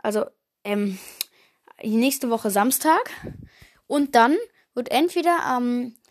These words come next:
siebenundzwanzigsten, nee, acht-, nee,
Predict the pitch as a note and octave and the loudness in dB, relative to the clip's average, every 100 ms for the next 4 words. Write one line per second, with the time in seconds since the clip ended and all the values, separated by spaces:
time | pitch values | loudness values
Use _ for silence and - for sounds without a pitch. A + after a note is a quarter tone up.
0 | _ _ - D#4+ F#4 E4+ E4+ E4 - E4 | _ _ -2 2 4 2 2 2 2 0
1 | D4+ - _ _ - - - - D#4 - | -2 -10 _ _ -14 -8 -8 -6 -8 -6
2 | A3 F#3+ F#3 - _ - D4+ F4 - C4 | -2 -4 -4 -20 _ 0 0 -2 -2 -2